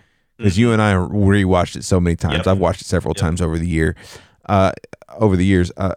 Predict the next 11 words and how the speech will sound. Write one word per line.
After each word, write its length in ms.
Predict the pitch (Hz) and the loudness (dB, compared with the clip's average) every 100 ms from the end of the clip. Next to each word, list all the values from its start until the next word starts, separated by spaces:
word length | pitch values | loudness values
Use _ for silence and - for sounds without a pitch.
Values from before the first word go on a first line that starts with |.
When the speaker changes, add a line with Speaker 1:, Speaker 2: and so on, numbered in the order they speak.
| - | -8
Speaker 1:
I 360 | - 110 110 82 - | -2 0 0 -2 -10
distinctly 520 | - 107 - 135 120 110 | -6 -4 -2 -2 2 2
remember 640 | 101 95 92 90 90 87 _ _ - | 4 2 2 2 0 -2 _ _ -4
our 160 | 95 90 | 0 0
experience 680 | 87 - 139 147 98 92 | -2 -4 0 2 2 0
trying 220 | - 92 85 | -2 0 0
to 60 | |
get 280 | 95 104 - | 0 0 0
to 80 | 147 | 0
that 160 | 92 55 | -2 -2
movie 500 | 82 71 82 98 | -2 -2 0 0